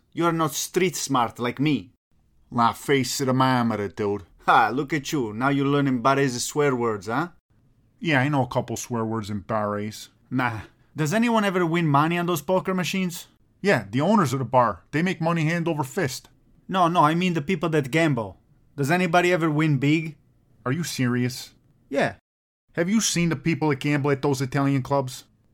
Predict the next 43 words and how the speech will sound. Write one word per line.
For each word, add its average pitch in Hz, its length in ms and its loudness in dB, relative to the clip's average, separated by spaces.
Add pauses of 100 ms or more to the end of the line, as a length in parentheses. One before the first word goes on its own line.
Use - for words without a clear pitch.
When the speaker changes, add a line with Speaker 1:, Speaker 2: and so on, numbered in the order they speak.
(140)
Speaker 2:
They 180 80 4
ain't 190 200 2
exactly 139 500 0
rolling 127 460 2
in 113 120 -2
the 104 60 -6
dough. 101 340 -2 (400)
Speaker 1:
So 175 320 -2
why 175 240 4
the 175 140 2
hell 190 160 4
do 180 100 0
they 180 120 2
do 185 200 0
it? - 240 -6 (380)
Speaker 2:
'Cause 143 260 -2
they're 147 180 0
degenerate 139 760 0
gamblers. 123 800 -2 (320)
Well, 135 220 -4
besides 120 340 -2
my 123 120 0
Uncle 131 260 0
Reno, 117 320 2
of 92 140 -16
course. 98 380 -8 (580)
Speaker 1:
Oh, 143 140 4
yeah? 143 300 0 (460)
So - 160 -4
why 185 200 4
does 175 200 0
your 180 120 4
uncle 165 260 0
do 123 180 -2
it? - 220 -12 (280)
Speaker 2:
He's 185 240 -4
a 180 40 0
numbers 170 420 2
guy. 107 320 -2 (400)
He's 185 180 0
got 170 180 6
a 143 40 2
system. 127 480 -2